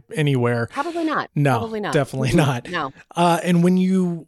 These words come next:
Speaker 1: were on T-, what didn't you like about the T V side of things? Like, 'cause you said you wanted to be an anchor.
Speaker 2: Yeah, I, I mean, it was just, I never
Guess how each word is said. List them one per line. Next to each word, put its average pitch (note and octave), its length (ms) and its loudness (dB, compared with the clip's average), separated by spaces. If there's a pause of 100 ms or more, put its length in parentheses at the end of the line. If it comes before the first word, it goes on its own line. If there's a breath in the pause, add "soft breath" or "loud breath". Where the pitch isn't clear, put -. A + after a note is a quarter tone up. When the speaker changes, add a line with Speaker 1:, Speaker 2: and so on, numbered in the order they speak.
Speaker 1:
were D#3 180 4
on D#3+ 300 0
T-, E3 180 2
what D3+ 300 2
didn't E3+ 220 4
you D3 140 0
like C#3 320 0
about B2+ 380 2
the C#3 80 -4
T C3+ 180 -2
V C3 160 2
side A#2 260 0
of A2+ 80 -6
things? A#2 340 -2
Like, B2 180 -2
'cause B2 180 -4
you C3 60 -4
said C3 280 0
you B2+ 100 -2
wanted B2+ 220 -2
to A#2+ 60 -4
be B2+ 120 0
an A#2+ 80 0
anchor. B2 360 2 (1200 soft breath)
Speaker 2:
Yeah, G#3+ 280 4 (160)
I, F#3 680 0 (140)
I G3+ 100 0
mean, A#3 180 0
it E3+ 60 -6
was G3+ 120 -8
just, - 320 -8
I F#3+ 80 -2
never G3 680 -2